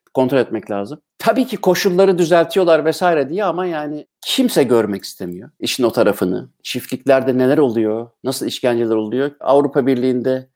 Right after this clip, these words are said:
çok var tabii. Veganlık giderek artıyor. Özellikle Brüksel'de vegan kasaplar, <laughs> niye kasap diyorlarsa onlar da kendilerine,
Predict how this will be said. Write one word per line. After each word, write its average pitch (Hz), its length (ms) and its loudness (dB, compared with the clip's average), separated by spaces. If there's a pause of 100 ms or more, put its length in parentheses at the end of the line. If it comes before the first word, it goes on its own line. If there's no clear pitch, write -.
çok - 340 4
var 127 220 2
tabii. 143 280 0
Veganlık 180 460 2
giderek 190 360 2
artıyor. 139 440 0
Özellikle 156 400 -2
Brüksel'de 147 640 -2
vegan 151 340 2
kasaplar, 127 680 -2
<laughs> - 80 -20
niye 123 400 -6
kasap 123 380 -6
diyorlarsa 127 460 -4
onlar 110 280 -10
da 104 100 -14
kendilerine, 110 540 -10